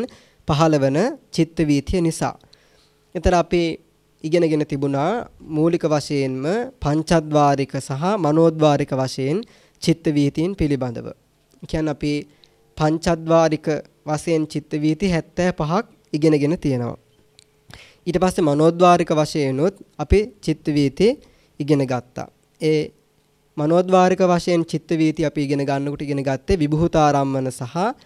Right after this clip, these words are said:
අවිභූතාරම්මන වශයෙන්. පංචද්වාරික වශයෙන් අපි ඉගෙන ගත්තේ මේ අතිපරිත්තාරම්මන, පරිත්තාරම්මන, ඊළඟට අතිමහන්තාරම්මන, මහන්තාරම්මන වශයෙන්. එතකොට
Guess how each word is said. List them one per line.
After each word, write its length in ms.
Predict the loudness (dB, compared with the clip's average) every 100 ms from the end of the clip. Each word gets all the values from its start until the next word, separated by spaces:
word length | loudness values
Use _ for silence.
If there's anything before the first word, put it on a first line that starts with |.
| _ _ -4
අවිභූතාරම්මන 960 | 2 4 4 0 2 2 2 0 -2 -2
වශයෙන්. 420 | -2 -4 -6 -6 -8 _ _ _ _ _ -2
පංචද්වාරික 760 | 0 0 -2 2 2 2 0
වශයෙන් 400 | -2 -2 -2 -2
අපි 160 | -2 -4
ඉගෙන 200 | -4 -4
ගත්තේ 480 | -6 -8 -4 -2 -2 _ _ _ _ _ _ _ -6
මේ 200 | -4 -2
අතිපරිත්තාරම්මන, 1160 | -4 -4 -2 0 -2 -4 -2 0 0 -2 -4 -4 0
පරිත්තාරම්මන, 960 | 0 0 0 0 0 0 -4 -4 -4 -6 -8 _ -12
ඊළඟට 320 | -4 -4 -4 -8
අතිමහන්තාරම්මන, 1120 | -10 -6 -2 0 -2 -2 -2 -2 -2 -4 -4 -4 -4
මහන්තාරම්මන 840 | -4 -2 -2 -2 -2 0 -2 -4 -4
වශයෙන්. 420 | -6 -6 -8 -8 _ _ _ _ _ _ _ _ -6
එතකොට 340 | -2 -2 0